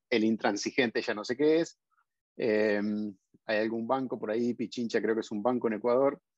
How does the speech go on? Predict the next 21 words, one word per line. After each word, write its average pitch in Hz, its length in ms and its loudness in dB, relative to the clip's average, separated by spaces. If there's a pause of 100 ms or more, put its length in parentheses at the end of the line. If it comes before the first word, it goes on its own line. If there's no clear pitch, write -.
(540)
Eh, 104 340 0
Bonga 117 400 2
Camps, 127 340 -2
no 113 140 -6
tengo 113 200 -2
idea 113 220 2
qué 127 160 2
es, 135 60 -4
pero 98 160 -4
aparece 113 300 -2
en 101 100 -2
varios 127 280 2
países 127 560 -6 (400)
como, 95 400 -2
como 107 200 0
uno 113 100 4
de 104 60 4
los 104 120 2
sitios 110 260 0
más 107 140 0
visitados. 120 640 4